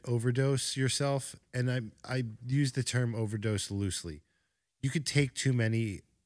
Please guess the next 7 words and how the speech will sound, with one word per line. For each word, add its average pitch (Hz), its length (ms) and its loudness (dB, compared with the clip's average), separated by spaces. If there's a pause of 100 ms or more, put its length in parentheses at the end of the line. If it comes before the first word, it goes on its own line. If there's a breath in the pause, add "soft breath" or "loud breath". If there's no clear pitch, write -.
(220)
gummies 104 500 0
or 101 200 -2
too - 240 0
much 110 260 0
of 98 300 0
anything, 110 560 0 (100)
and 92 260 -6